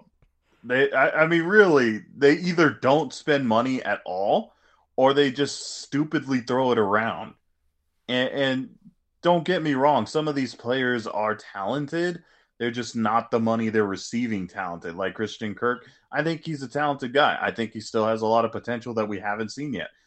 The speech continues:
Is he worth the contract they got? Hell no.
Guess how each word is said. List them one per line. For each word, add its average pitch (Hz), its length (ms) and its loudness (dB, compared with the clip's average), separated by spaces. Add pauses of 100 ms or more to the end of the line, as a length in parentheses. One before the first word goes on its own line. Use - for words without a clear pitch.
(500)
Is 104 160 -2
he 104 80 -4
worth 110 280 2
the 135 80 -6
contract 147 500 -2
they 160 120 -4
got? 175 300 0 (320)
Hell 165 720 0
no. 123 720 0